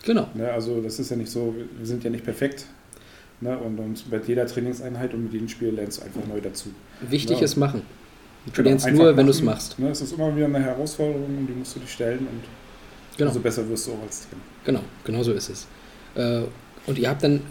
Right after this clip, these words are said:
Speaker 1: wie lange habt ihr zusammen? Zwei Jahre dann oder drei Jahre auch zusammen, äh, Trainer-Duo gemacht?
Speaker 2: Wir haben dann nachher, ja, zwei Jahre ungefähr
Speaker 1: Ja.
Speaker 2: haben wir das, glaub ich, gemacht. Da kam auch noch die Corona-Zeit dazwischen. Äh,
Speaker 1: Ja.
Speaker 2: also die E zwei haben wir, haben wir dann abge-,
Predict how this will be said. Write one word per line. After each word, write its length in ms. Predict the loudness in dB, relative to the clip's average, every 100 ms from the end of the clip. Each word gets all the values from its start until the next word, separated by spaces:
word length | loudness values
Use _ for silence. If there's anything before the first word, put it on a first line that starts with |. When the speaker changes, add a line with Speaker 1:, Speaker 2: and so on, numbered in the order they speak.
| -12 -10
Speaker 1:
wie 100 | -2
lange 160 | 2 2
habt 140 | 2
ihr 80 | -2
zusammen? 240 | 0 -2 -2
Zwei 180 | 0
Jahre 240 | 2 2 0
dann 200 | 0 0
oder 240 | 2 2
drei 400 | 0 -4 -2 -2
Jahre 300 | -4 -6 -8 -10 -12 -12
auch 200 | -12 -10
zusammen, 340 | -4 -2 -2
äh, 240 | -2 -4 -6 -8
Trainer-Duo 680 | -2 0 0 -4 0 2 2
gemacht? 320 | 0 -2 -6 -10 -10 -4
Speaker 2:
Wir 160 | -2
haben 180 | -2 0
dann 160 | 0 -2
nachher, 560 | -4 -2 0 0 -2 -4 -12 -20 -20 -20 -14 -8
ja, 140 | -6
zwei 260 | -4 -4 -4
Jahre 180 | -4 -6
ungefähr 600 | -8 -8 -10 -10 -10 0
Speaker 1:
Ja. 120 | 0 0
Speaker 2:
haben 160 | -4
wir 60 | -8
das, 260 | -8 -12 -14 -10
glaub 180 | -8 -8
ich, 100 | -6
gemacht. 240 | -6 -4 -6
Da 40 |
kam 160 | -6 -2
auch 80 | -2
noch 140 | -4
die 80 | -6
Corona-Zeit 560 | -6 -4 -2 -4 -6 -8
dazwischen. 440 | -8 -8 -4 -4
Äh, 100 | 0
Speaker 1:
Ja. 40 | 0
Speaker 2:
also 140 | 2
die 140 | 6 6
E 80 | 6
zwei 240 | 6 6
haben 140 | 6
wir, 180 | 4 4 2
haben 180 | 4 6
wir 60 | 6
dann 120 | 4
abge-, 360 | -2 -6 -6